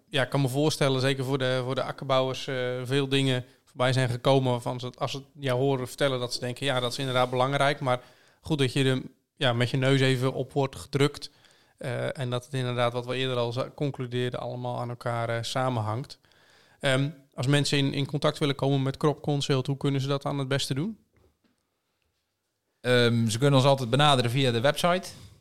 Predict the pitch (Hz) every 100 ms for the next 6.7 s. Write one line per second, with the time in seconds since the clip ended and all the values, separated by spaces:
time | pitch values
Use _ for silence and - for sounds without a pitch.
0 | _ _ _ 113 113 110 107 117 120 117
1 | 117 113 104 - 113 98 - - 123 123
2 | - - 117 113 107 101 101 - 113 101
3 | 127 110 - - 110 101 110 143 147 _
4 | _ _ 104 107 101 104 101 104 107 98
5 | 98 104 107 104 104 104 - _ _ _
6 | _ _ 98 98 98 98